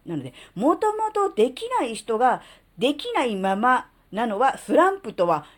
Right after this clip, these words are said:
言わないんですね。言わないじゃない。言わないんですね。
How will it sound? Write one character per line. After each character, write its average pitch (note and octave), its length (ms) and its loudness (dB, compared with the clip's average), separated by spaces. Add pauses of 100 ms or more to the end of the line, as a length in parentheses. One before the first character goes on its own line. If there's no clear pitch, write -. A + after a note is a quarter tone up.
(160)
言 A#3+ 180 2
わ F#4 220 10
な F#4 160 0
い F#4 100 -2
ん B3 80 -2
で D#3+ 120 -4
す D#3 80 -10
ね。 D#3 80 -2
言 F3+ 160 0
わ D4 160 6
な D4+ 120 4
い F#3+ 80 2
じ F3+ 80 -4
ゃ - 20 -4
な C3+ 100 -10
い。 - 120 -16
言 B3 180 0
わ F4 140 8
な G4 120 4
い D4+ 100 -2
ん F#3 80 -6
で D#3 100 -4
す D#3+ 100 -12
ね。 E3+ 260 -4